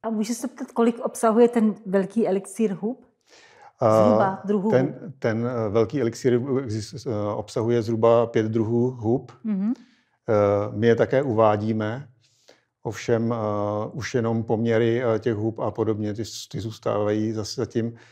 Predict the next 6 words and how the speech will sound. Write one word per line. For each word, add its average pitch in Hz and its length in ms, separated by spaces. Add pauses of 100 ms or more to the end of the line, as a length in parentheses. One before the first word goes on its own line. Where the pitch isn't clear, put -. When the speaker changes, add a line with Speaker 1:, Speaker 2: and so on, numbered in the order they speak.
(320)
Speaker 2:
eh, 98 460 (560)
jak 113 120
bych 107 120
to 107 160
řekl, 120 340
utajené 117 840